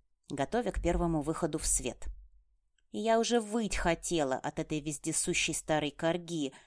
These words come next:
на корню пресекающей любые мои забавы.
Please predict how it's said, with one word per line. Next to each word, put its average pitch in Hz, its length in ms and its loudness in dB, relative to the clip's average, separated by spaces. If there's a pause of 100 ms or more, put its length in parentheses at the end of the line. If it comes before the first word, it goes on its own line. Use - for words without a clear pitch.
(360)
на 151 100 -2
корню 156 400 2
пресекающей 156 960 -2
любые 143 380 -2
мои 139 240 0
забавы. 131 560 0